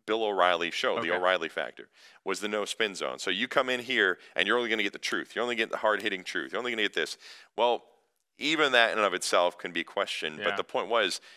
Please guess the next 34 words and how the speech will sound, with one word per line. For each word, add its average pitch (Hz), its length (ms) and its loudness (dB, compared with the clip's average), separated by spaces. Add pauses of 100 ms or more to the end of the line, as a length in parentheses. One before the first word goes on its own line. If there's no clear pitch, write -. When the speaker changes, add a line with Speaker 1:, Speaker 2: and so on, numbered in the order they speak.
(200)
Speaker 1:
there 98 140 2
was 98 480 -2
a 90 60 -6
spin 110 600 -2 (560)
in 90 120 -12
the 101 60 -4
no 120 120 -4
spin 135 340 0
zone. 85 340 -2 (280)
There 110 100 0
was 104 120 -4
this 110 140 -2
spin 123 280 -2
of 101 240 2
the 104 60 -4
no 101 160 0
spin 143 280 -6
zone 90 280 -2
that 87 140 -2
you 101 120 -8
were 104 240 -2 (220)
drawn 92 280 0
into. 92 580 -8
And 101 140 -6
so 117 120 -2
the 101 100 -2
news 113 480 -6
was 90 180 -4
filtered 104 540 -4 (280)
through 98 580 -2
this 90 260 -2
guy's 82 260 2
personality 90 720 -2
Speaker 2:
Mm-hmm. 135 200 -16